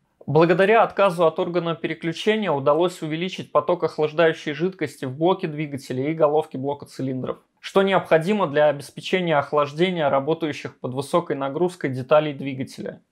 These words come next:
Вследствие такого механического изменения насоса охлаждающей жидкости также потребовалось изменить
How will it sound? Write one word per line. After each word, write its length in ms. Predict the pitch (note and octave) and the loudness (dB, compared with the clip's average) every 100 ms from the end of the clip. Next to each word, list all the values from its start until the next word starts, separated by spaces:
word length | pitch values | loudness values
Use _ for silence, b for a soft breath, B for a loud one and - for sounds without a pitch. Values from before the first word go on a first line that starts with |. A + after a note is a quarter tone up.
| _ _ - | _ _ -6
Вследствие 440 | - A3 G#3+ F#3+ | 2 2 2 0
такого 360 | E3 D#3+ F#3+ F#3 | 2 2 0 0
механического 800 | E3 D#3+ E3 F3 - - D3+ C#3+ | -2 -4 -4 -6 -8 -4 -2 -2
изменения 500 | C#3+ D#3 E3 D#3+ D3 | -4 -6 -6 -6 -4
насоса 460 | D3 - E3 E3 | -6 -2 -2 0
охлаждающей 640 | C#3+ D3 C#3+ D3 D3+ D3+ D#3+ | -2 -2 -2 2 2 0 -4
жидкости 520 | D3 F#3+ F#3 - - | -4 -4 -4 -8 -6
также 340 | - E3 F3 F3 | 2 2 2 -4
потребовалось 720 | C#3+ B2+ E3 E3 D#3 D3+ C#3+ | -6 -2 -2 0 -2 -4 -8
изменить 560 | C#3 D3 D3+ E3+ E3+ | -10 -8 -6 -6 -6